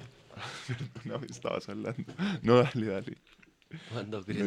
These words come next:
Speaker 2: Marker
Speaker 1: como toque,
Speaker 2: empieza la
Speaker 1: qué pena.
Speaker 2: Y T, hay una frase que dice, "Esta es la ima-, este es el recuerdo de una imagen marcada de la infancia". Algo así.
Speaker 1: Ajá,
Speaker 2: No, no
Speaker 1: sí,
Speaker 2: recuerdo
Speaker 1: sí,
Speaker 2: muy
Speaker 1: sí,
Speaker 2: bien
Speaker 1: sí,
Speaker 2: qué es
Speaker 1: sí.
Speaker 2: específicamente, pero yo pensaba, y de hecho yo empecé mi tesis con eso,
Speaker 1: Ajá.
Speaker 2: y es,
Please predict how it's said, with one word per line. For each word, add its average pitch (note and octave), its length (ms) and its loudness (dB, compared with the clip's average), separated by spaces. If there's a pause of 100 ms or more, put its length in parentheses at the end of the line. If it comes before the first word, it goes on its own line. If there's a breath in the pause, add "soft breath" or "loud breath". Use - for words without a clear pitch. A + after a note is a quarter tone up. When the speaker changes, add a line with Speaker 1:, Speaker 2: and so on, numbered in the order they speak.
(120)
Speaker 2:
Marker G2 100 6
Speaker 1:
como G2 240 8
toque, G#2 240 8
Speaker 2:
empieza G#2+ 340 -2
la G2 120 -2
Speaker 1:
qué G#2+ 140 2
pena. C3 80 -2
Speaker 2:
Y G#2 140 -6
T, - 20 -12 (320 loud breath)
hay B2 180 -6
una G#2+ 160 -8
frase A#2 300 -6
que B2+ 100 -4
dice, F#2 680 -4 (380 loud breath)
"Esta A2+ 680 -2
es A2+ 140 -6
la A#2 80 -4
ima-, A2 480 -4
este - 220 -12
es - 80 -16
el A2+ 60 -12
recuerdo G2+ 460 -4
de G#2 60 -6
una G#2 100 -2
imagen G#2 240 -2
marcada G2 400 0
de F#2+ 120 -2
la G2 80 -4
infancia". F2+ 440 -8 (140)
Algo - 160 -2
así. G2+ 120 0
Speaker 1:
Ajá, F#2 160 4 (100)
Speaker 2:
No, B2 60 -8
no D#2 60 -6
Speaker 1:
sí, G2+ 220 4
Speaker 2:
recuerdo - 20 2
Speaker 1:
sí, - 120 -2
Speaker 2:
muy G2 80 2
Speaker 1:
sí, G#2 120 4
Speaker 2:
bien - 20 4
Speaker 1:
sí, G2+ 120 2
Speaker 2:
qué F#2+ 60 -2
es - 40 -4
Speaker 1:
sí. G2+ 60 2
Speaker 2:
específicamente, G2 600 0 (460 loud breath)
pero A#2 160 -4
yo G#2 140 -4
pensaba, G#2+ 420 -6 (200)
y G#2 80 -8
de G#2+ 100 -2
hecho G2 220 -6
yo F#2+ 100 -4
empecé F#2+ 180 -4
mi G2 80 -4
tesis G2+ 200 -8
con G2 120 -2
eso, F2 140 -6 (160)
Speaker 1:
Ajá. G#2 360 4
Speaker 2:
y A#2 60 0
es, A2 220 -4